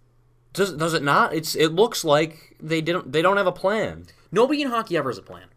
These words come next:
Speaker 1: Like, it looks like, oh, they're just lucking into these injuries. Like, oh, we don't have to do anything now that, oh, Scandella's hurt, Bogosian's hurt, we don't have to do anything
Speaker 2: Mm-hmm.
Speaker 1: anymore. They got, like, eleven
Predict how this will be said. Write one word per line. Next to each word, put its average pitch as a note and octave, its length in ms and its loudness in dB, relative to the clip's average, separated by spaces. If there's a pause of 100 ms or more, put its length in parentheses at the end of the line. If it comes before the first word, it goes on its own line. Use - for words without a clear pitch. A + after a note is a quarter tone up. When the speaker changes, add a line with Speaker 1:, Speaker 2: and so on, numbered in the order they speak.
(220)
Speaker 1:
Like, G3 180 4
it G3 160 4
looks A3 200 0
like, G#3 140 2
oh, E3+ 280 4
they're E3 200 4
just D#3 220 -6
lucking D#3 400 -2
into D#3+ 220 -4
these C3 180 -4
injuries. F#2+ 540 -8
Like, A2 120 -4
oh, C3 240 0
we G#2+ 140 -4
don't C3 100 0
have C#3 120 -2
to B2+ 60 -10
do C#3 140 -2
anything B2+ 320 -4
now A#2 280 0
that, A#2 180 -2
oh, A#2+ 140 -10
Scandella's C#3 580 0
hurt, B2 220 0
Bogosian's B2+ 480 0
hurt, A2 220 -4
we A#2 60 -6
don't B2+ 80 0
have C3 120 -4
to B2+ 60 -12
do C#3 120 0
anything G2 280 -6
Speaker 2:
Mm-hmm. E2+ 120 -8
Speaker 1:
anymore. E2 320 -12 (680)
They D#3 100 -2
got, F3+ 260 0
like, D#3+ 140 2
eleven D3+ 640 2